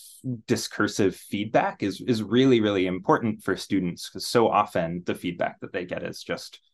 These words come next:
red marks on a piece of paper or a marked up rubric or something like that. And, and the idea that feedback can come in the form of questions and can come in the form of conversation,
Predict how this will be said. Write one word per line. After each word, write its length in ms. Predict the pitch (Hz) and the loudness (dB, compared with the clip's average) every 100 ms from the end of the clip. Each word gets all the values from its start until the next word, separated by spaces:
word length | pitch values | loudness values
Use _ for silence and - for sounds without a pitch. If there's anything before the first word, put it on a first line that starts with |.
| _ - | _ 0
red 280 | 123 120 107 | 6 6 8
marks 320 | 98 98 - | 6 4 4
on 140 | 104 | 4
a 120 | 98 95 | 4 2
piece 240 | 107 101 | 2 2
of 120 | 98 | 2
paper 480 | 202 175 170 139 127 | 4 4 6 8 8
or 160 | 110 101 | 8 8
a 60 | |
marked 300 | 98 104 - | 6 4 6
up 160 | 104 - | 2 6
rubric 440 | 165 156 135 110 113 | 8 8 6 2 2
or 100 | 113 | 0
something 420 | 107 95 95 92 | 0 -2 -4 0
like 220 | 87 90 | 0 2
that. 320 | 104 107 - - _ _ _ _ - | 4 6 4 -2 _ _ _ _ 2
And, 380 | 95 90 87 - | 4 4 2 2
and 180 | 104 95 | -2 4
the 80 | |
idea 320 | 95 101 104 92 | 4 4 4 2
that 180 | 90 | 0
feedback 420 | - 101 92 - - | -2 0 2 0 -2
can 120 | 104 | 0
come 220 | 143 151 | 4 6
in 100 | 135 | 6
the 100 | 127 | 6
form 280 | 123 107 101 | 4 2 4
of 160 | 95 | 0
questions 500 | - 95 - 98 90 | 2 2 2 -4 -4
and 140 | 87 92 | -6 -6
can 140 | 95 | -6
come 200 | 90 98 | -2 -2
in 120 | 98 | -2
the 60 | 92 | -4
form 280 | - 90 85 | -2 -2 -2
of 100 | 85 | -6
conversation, 1040 | - 82 80 85 107 110 - 92 85 82 | -6 -6 -6 -4 0 0 0 -2 -2 -6